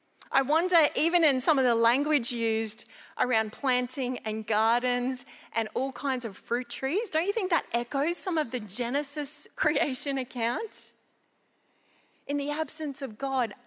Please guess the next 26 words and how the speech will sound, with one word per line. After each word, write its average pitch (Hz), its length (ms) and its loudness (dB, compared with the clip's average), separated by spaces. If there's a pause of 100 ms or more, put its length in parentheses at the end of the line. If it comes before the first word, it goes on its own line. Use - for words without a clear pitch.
(260)
in 247 200 -4
life 233 320 -4
under 233 200 -4
the 196 120 -12
sun, 202 760 -8 (1040)
there 269 160 -2
is 269 80 -2
such 269 300 -6
a 277 60 -6
temptation 254 760 -6
for 226 160 -10
man 240 400 -8
to 254 120 -8
become 233 420 -8
God. 285 500 -10 (1160)
Hedonism 311 720 2
is 254 100 -2
the 254 120 0
word 269 320 2
we 262 100 -2
use 277 420 -2
for - 100 -6
the 247 120 -2
pursuit 269 480 -4
of 247 160 -8
pleasure 247 840 -2